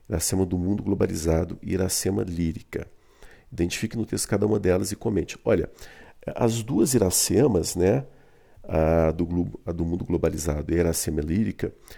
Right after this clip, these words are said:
elas são a mesma Iracema, são facetas da mesma Iracema. Uma é aquela que tá tentando uma vida melhor, a outra é aquela que tem de viver,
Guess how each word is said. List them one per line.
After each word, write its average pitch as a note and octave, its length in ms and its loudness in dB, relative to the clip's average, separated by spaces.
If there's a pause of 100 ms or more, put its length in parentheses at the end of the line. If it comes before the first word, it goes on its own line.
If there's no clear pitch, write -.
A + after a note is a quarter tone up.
(280)
elas F2 280 2
são - 180 2
a C#3+ 80 2
mesma G2 300 2
Iracema, - 420 2
são - 140 -2
facetas B2+ 580 0
da B2+ 120 2
mesma G#2+ 280 0
Iracema. A2+ 580 0 (480)
Uma A#2 340 6
é G2 80 8
aquela E2 460 2
que - 200 -8
tá - 160 -2
tentando F2+ 380 0
uma D#2+ 120 -2
vida F2+ 180 -2
melhor, A#2 480 2 (640)
a B2+ 140 2
outra A#2 400 4
é - 20 4
aquela B2 480 0 (580)
que G#2 960 2 (1900)
tem A2+ 140 6
de A2 100 -2
viver, A#2 560 2